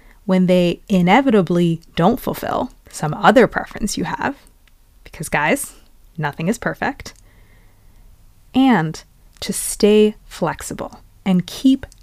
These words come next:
actively choosing where you want to work with your current preferences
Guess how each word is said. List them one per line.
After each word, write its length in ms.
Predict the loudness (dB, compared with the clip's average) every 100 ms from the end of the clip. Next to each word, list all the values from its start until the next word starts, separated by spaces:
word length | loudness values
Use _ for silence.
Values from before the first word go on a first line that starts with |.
| 0
actively 580 | 0 0 -2 0 2 0
choosing 640 | 0 0 0 -4 -12 -16 -18 _ -20 -12 2
where 200 | 6 6
you 160 | 6
want 160 | 6 2
to 60 |
work 420 | 2 0 -2 -6 -16 _
with 360 | 2 2 2 -2
your 120 | -4
current 340 | -4 -8 -8
preferences 680 | -8 -10 -8 -8 -6 -6 -8